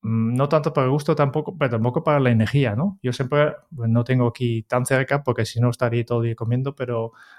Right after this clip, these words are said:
<laughs> tengo que levantarme, pero siem-, siempre tengo en casa, eh, por ejemplo, frutos secos,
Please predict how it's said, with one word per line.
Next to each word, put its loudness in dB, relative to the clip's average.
<laughs> 2
tengo 4
que 2
levantarme, 2
pero 0
siem-, -4
siempre -2
tengo 2
en 2
casa, 0
eh, 0
por -4
ejemplo, 0
frutos -2
secos, -8